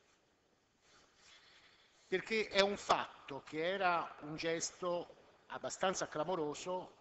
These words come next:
e importante, un segnale forte che si dava al Paese. La questione giuridica qual è? È una sola.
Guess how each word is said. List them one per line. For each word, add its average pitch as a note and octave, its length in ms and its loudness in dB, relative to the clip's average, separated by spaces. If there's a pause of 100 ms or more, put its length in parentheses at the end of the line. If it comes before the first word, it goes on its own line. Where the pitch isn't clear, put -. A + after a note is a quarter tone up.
e F3 360 -6
importante, D#3+ 760 -4
un B2 100 -12
segnale D3+ 460 0
forte - 640 0
che C3+ 140 -10
si - 180 -6
dava C#3+ 260 -2
al C3+ 120 -6
Paese. G#2 460 -10 (2750)
La - 140 12
questione B3 380 4
giuridica B3 500 8
qual F3+ 220 10
è? C#3+ 260 2
È D3 120 -2
una F3+ 220 2
sola. D3 320 0